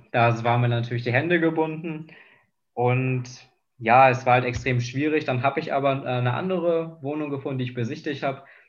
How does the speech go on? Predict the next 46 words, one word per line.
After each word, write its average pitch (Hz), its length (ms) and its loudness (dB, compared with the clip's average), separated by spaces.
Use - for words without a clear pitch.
Hab 135 180 0
dann 131 120 4
auch 127 160 2
dort, 131 400 0
ähm, 117 340 2
die 110 100 -6
Zusage 175 460 -2
gekriegt, 139 340 -6
dass 131 160 -8
sie 135 60 -8
mich 127 160 -4
gerne 120 260 -2
nehmen 147 340 -4
wollen 143 320 -6
würden. 143 440 -8
Genau, 139 320 4
aber 123 160 4
als 123 180 0
ich 127 80 -12
dann 131 140 -2
auch 123 180 -4
dort 131 240 0
erwähnt 127 380 0
habe, 127 220 0
dass 120 200 -2
eine 123 80 -4
Stiftung 160 440 -6
das 147 200 -6
ist, 143 280 -14
die 139 120 -8
die 135 180 -8
Bürgschaft 131 580 -6
übernimmt, 131 560 -4
sind 131 220 -6
sie 127 160 0
auch 127 140 2
schon 151 120 -8
auf 127 160 -2
Widerstand 139 560 -2
gestoßen, 139 420 -6
aber 123 200 2
aus 120 200 -4
rechtlichen 123 440 -4
Gründen 110 360 -6
da 110 120 -4
tatsächlich. 113 680 -8